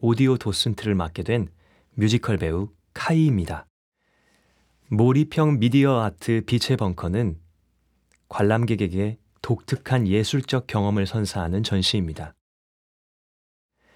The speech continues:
전시장에 입장하는 순간 관람객은 수십 대의 빔 프로젝터와 스피커에 둘러싸여 거장의 작품과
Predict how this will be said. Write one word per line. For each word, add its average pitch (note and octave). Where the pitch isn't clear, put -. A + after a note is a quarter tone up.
전시장에 A#2+
입장하는 G2+
순간 F#2+
관람객은 G2+
수십 -
대의 G#2
빔 B2
프로젝터와 G2
스피커에 C3+
둘러싸여 F2+
거장의 F#2
작품과 F#2+